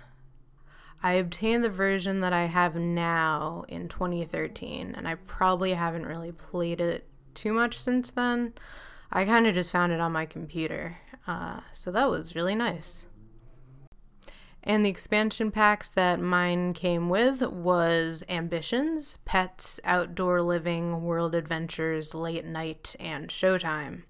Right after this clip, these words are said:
I don't really, like, make use of the,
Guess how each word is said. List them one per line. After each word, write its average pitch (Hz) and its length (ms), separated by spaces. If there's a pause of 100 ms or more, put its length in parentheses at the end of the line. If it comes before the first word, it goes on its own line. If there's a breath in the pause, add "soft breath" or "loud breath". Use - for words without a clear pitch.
(880 loud breath)
I 254 140
don't 349 160
really, 370 240
like, 226 320
make 175 520
use 190 640
of 175 380
the, 170 560